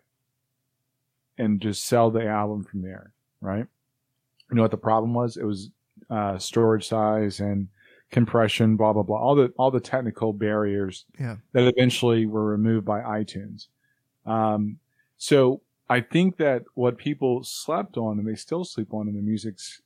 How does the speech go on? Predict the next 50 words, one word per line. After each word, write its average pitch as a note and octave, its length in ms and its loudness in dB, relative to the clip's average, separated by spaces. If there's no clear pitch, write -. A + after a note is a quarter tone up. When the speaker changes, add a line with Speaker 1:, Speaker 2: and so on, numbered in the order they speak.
Speaker 1:
in, A2+ 260 -4
in A#2 100 2
that A2 220 0
scene, B2+ 540 -4
ex-, - 280 -14
I C3 40 -6
mean, B2+ 220 -2
if A#2 60 -4
you C#3+ 120 -8
can C3+ 80 -2
look C#3+ 140 2
at G2 120 -6
Billie C3+ 220 2
Eilish, A2+ 500 -4
look A#2 220 -4
at, A2 100 -2
uh, G#2+ 180 -2
Chance A#2+ 400 -2
the A#2 60 -2
Rapper, G#2+ 460 -2
you C#3 140 2
don't E3 240 4
need D3+ 300 2
distribution. C#3+ 840 -4
You B2 120 4
just C3+ 220 2
need D3 120 2
to, C3 80 6
like, A#2 280 2
really C#3 340 6
put C#3 260 0
the A2 80 2
work C3 280 2
in. F2+ 260 -10
Speaker 2:
Well, F3+ 160 2
and F#3 100 -2
that's, G3+ 140 2
Speaker 1:
Because - 160 4
Speaker 2:
I F#3 60 -2
mean, E3 240 0
these G3 200 0
days D3 240 2
it's, - 420 -4
it's D3 200 -2
significantly C#3 640 -2
different, - 340 -12
you A#2 100 -2
know, A2 120 0
Speaker 1:
Oh, D#3+ 80 4
Speaker 2:
like, B2 300 0